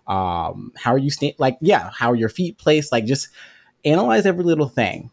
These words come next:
Um, and I only want you to do it for an hour because, like, doing it all the time as somebody who does that <laughs> and belongs to a race where I have to do that,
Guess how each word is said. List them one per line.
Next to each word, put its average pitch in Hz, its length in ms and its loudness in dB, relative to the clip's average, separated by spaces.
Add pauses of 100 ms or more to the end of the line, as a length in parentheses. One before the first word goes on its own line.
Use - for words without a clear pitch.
(100)
Um, 107 640 2
and 127 100 0
I 143 60 4
only 185 140 4
want 190 160 0
you 170 60 -4
to 185 80 0
do 170 40 -2
it 165 60 -2
for 160 100 2
an 151 60 2
hour 120 340 0
because, 107 320 -2
like, 98 340 -4 (400)
doing 127 220 2
it 123 80 4
all 113 100 4
the 113 60 0
time 101 580 -2 (200)
as 101 160 -6
somebody 107 260 -2
who 104 100 -6
does 101 280 -4
that 123 360 -2 (340)
<laughs> - 340 -2
and 143 160 4
belongs 120 260 0
to 131 80 -2
a 110 80 2
race 113 240 0
where 110 100 -2
I 101 100 -2
have 113 240 -2
to 127 80 -8
do 143 120 -4
that, 156 340 -2